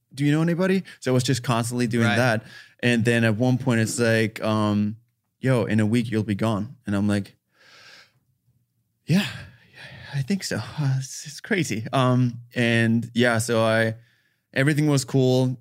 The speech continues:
Speaker 1: Obviously, saying goodbye to my mom and everything was, was horrible 'cause everybody cried, and then I got emotional, and I was like, "Please, Mom, don't cry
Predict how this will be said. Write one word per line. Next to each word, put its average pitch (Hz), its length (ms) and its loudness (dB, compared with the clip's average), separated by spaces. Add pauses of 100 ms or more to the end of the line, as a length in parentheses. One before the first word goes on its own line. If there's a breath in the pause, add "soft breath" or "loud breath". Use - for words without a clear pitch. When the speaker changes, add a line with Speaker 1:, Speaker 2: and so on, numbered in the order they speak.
Speaker 1:
Obviously, 120 580 2
saying 117 280 0
goodbye 110 300 0
to 110 100 -8
my 113 140 0
mom 110 340 -2
and 113 80 -4
everything 113 420 -6
was, 110 320 -6
was 104 160 -6
horrible 113 400 -2
'cause 107 140 -6
everybody 107 320 -2
cried, 113 400 0
and 110 120 -2
then 107 140 -2
I 110 120 0
got 113 140 -2
emotional, 107 500 -4
and 104 80 -6
I 104 40 -6
was 107 120 -6
like, 110 260 -6
"Please, - 240 -12
Mom, 143 120 -10
don't 190 160 -6
cry 190 180 -6